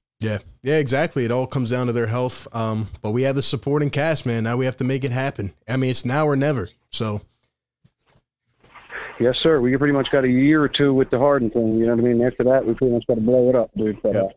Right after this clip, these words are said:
Speaker 2: thanks so much for having me on, man. And, uh, I'll talk to you soon, bud.
Speaker 1: Thanks, Seth. Appreciate it. Shout out to my guy, Seth M. Rose.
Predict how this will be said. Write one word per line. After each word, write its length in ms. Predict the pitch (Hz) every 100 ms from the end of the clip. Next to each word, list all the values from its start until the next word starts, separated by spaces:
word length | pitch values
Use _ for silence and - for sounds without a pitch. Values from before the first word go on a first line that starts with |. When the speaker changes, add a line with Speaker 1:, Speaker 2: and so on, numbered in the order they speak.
| _ _ _
Speaker 2:
thanks 220 | 143 139
so 60 | 147
much 180 | 143 139
for 100 | 143
having 180 | 139
me 60 | 139
on, 180 | 143 143
man. 240 | 147 143
And, 120 | 120
uh, 180 | 120 117 107
I'll 100 | 104
talk 240 | 131 123
to 60 | -
you 60 | 123
soon, 140 | 127
bud. 160 | 113 110 - _
Speaker 1:
Thanks, 220 | 127 117 -
Seth. 200 | 120 107
Appreciate 420 | 139 120 127 113
it. 120 | - _ _ _ _ _ _ _ _ _ _ _ _
Shout 220 | _ 165 160
out 60 |
to 60 | -
my 100 | 147
guy, 160 | 143 139
Seth 360 | - 160 139 -
M. 220 | 151 123
Rose. 680 | 135 143 127 104 - -